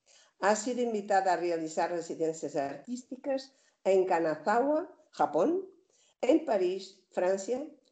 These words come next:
en Barcelona y en la Universidad Complutense de Madrid, España, y seleccionada en numerosos certámenes de pintura. Ha expuesto en museos como el Palacio Nacional de Bellas Artes o el Museo de Pintura Abstracta Manuel Felgueres.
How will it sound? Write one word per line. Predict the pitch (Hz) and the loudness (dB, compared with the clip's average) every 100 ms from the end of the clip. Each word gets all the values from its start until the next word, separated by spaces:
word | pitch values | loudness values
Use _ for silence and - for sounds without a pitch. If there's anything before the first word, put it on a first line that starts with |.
| _ | _
en | - 233 | 2 2
Barcelona | 233 214 208 226 247 285 285 | 4 0 0 6 6 6 4
y | 254 226 | 4 4
en | 214 | 2
la | 202 | 0
Universidad | 208 202 190 208 208 214 | 0 -2 -2 -4 -6 -4
Complutense | 208 196 180 180 180 185 | -6 -6 -6 -4 -4 -4
de | 208 | -4
Madrid, | 202 156 180 202 - - | -2 -2 -2 -6 -10 -12
España, | 160 - 147 135 123 - _ _ _ | -12 -6 -6 -6 -10 -16 _ _ _
y | - 254 | -4 -2
seleccionada | 247 247 247 240 254 233 226 220 | 2 4 6 6 4 4 4 4
en | 226 | 4
numerosos | 214 190 180 202 220 | 4 4 2 0 -4
certámenes | 220 190 180 185 202 202 | -8 -6 -2 -2 -2 -4
de | 165 | -6
pintura. | 151 131 131 135 123 - _ _ _ - - - | -6 -6 -8 -10 -12 -14 _ _ _ -20 -16 0
Ha | 220 | 2
expuesto | 240 - 226 226 226 | 2 2 4 4 4
en | 226 | 4
museos | 202 175 - 214 220 | 4 0 4 4 4
como | 214 196 | 0 2
el | 175 196 | 2 2
Palacio | 156 196 208 | 4 4 2
Nacional | 208 196 202 190 160 | -2 -2 -2 -2 -2
de | 151 | -4
Bellas | 147 139 131 - | -4 -4 -6 -4
Artes | 226 233 254 269 - _ _ _ | -4 -2 -4 -4 -8 _ _ _
o | 185 190 | 2 4
el | 190 | 4
Museo | 180 180 214 | 2 2 2
de | 208 | 0
Pintura | 202 180 185 180 | 0 0 0 0
Abstracta | 165 - 202 214 214 | -2 -4 -2 -2 -2
Manuel | 208 156 160 175 | -2 0 2 0
Felgueres. | 175 156 151 147 139 127 - - - | -2 -4 -4 -2 -2 -4 -10 -16 -20